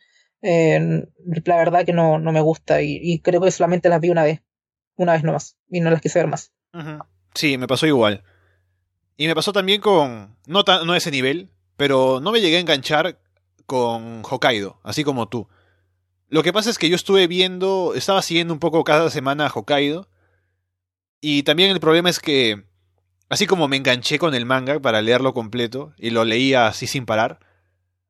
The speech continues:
Speaker 2: con Hokkaido, como tengo que esperar, pasa un tiempo, sale otro episodio, lo leo, y de pronto me olvido algunos detalles, y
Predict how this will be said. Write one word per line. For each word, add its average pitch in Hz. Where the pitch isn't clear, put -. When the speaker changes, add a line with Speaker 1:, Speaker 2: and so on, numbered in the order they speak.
Speaker 2:
con 165
Hokkaido, 214
como 156
tengo 196
que 196
esperar, 160
pasa 170
un 156
tiempo, 190
sale 160
otro 151
episodio, 180
lo 139
leo, 175
y 127
de 117
pronto 143
me 127
olvido 151
algunos 131
detalles, 143
y 101